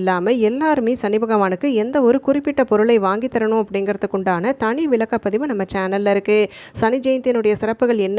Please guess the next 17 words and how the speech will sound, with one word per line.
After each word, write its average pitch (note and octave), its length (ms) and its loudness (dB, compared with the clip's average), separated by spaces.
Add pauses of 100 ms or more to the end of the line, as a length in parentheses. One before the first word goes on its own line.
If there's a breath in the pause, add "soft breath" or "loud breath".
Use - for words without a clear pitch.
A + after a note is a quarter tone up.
அப்படிங்கிறதுக்குண்டான G3 920 -2
இன்னொரு A#3+ 300 0
விளக்கப்பதிவும் G3 560 -2
இருக்கு. G#3+ 220 0 (200)
இந்த G3 200 -4
நாளுக்குண்டான A#3+ 680 0
முக்கியத்துவம் A#3+ 480 0
என்ன G#3+ 240 -2
அப்படிங்கிறத G3 460 -4
நீங்க G3+ 200 -2
தெரிஞ்சுக்கிட்டாலே F#3+ 560 0 (100)
சனி G#3+ 220 -4
பகவானுக்கு A#3+ 440 0
உகந்தவைகள் A3 500 0
அனைத்தையுமே G3 500 0
செய்யக்கூடிய G3 460 0
பட்சத்துல F#3+ 440 0